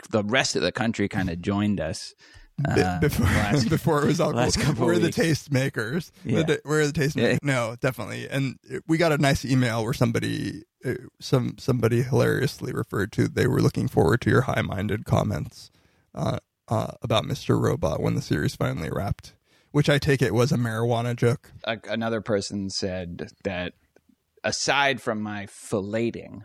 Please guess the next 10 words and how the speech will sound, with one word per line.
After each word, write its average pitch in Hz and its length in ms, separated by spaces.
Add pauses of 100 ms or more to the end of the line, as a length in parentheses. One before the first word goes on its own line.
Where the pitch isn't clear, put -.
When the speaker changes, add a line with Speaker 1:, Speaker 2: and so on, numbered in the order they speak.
(160)
Speaker 1:
of 92 180
Mister 92 360
Robot, 85 500 (420)
that - 120
Speaker 2:
Yeah. 107 180
Speaker 1:
they 92 240
really 92 320
enjoyed 87 400
our 85 100
podcast. 90 760